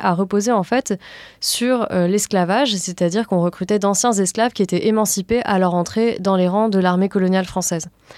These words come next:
Ça, évidemment, c'est masqué dans les sources. C'est-à-dire que si on lit uniquement, euh, les récits d'officiers, on a vraiment l'impression que, euh, au terme de leur expérience militaire,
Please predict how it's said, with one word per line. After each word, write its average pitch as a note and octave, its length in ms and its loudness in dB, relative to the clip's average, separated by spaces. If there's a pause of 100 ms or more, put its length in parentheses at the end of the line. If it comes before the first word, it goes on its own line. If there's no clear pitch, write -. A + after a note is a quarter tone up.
(480)
Ça, D#4 220 0
évidemment, A#3 340 2
c'est G#3+ 200 0
masqué G#3+ 380 0
dans A3 120 2
les F#3+ 100 0
sources. F3+ 240 -4
C'est-à-dire G#3 400 -2
que A3 120 0
si B3+ 200 2
on C#4+ 80 2
lit C4 220 2
uniquement, C4+ 560 0 (400)
euh, F#3+ 100 0
les A3+ 140 0
récits B3 340 0
d'officiers, A3+ 480 0
on B3 140 2
a F#3 80 2
vraiment B3+ 260 0
l'impression A3+ 540 -2
que, B3+ 260 0 (400)
euh, E3 400 0 (220)
au A#3 100 2
terme B3 240 0
de A3 80 0
leur G3 160 0
expérience F#3+ 560 -2
militaire, A#3 480 0